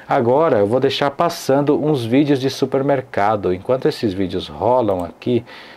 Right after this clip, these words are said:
eu vou até abrir eles aqui. Enquanto ele fica rolando aqui, eu vou falando sobre esses vídeos de supermercados.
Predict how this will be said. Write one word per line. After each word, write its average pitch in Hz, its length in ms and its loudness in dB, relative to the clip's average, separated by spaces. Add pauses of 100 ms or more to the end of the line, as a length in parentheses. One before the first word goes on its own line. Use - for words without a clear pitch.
(160)
eu 104 120 -2
vou 113 240 0
até 123 540 0 (100)
abrir 110 720 -2
eles 104 360 -2
aqui. 101 260 -4
Enquanto 135 380 -2
ele 131 120 2
fica 117 280 -2
rolando 110 360 2
aqui, 107 200 0
eu 120 40 4
vou 127 120 2
falando 120 420 0
sobre 117 360 0
esses 120 440 -4
vídeos 110 320 -2
de 113 100 -6
supermercados. 120 1160 -4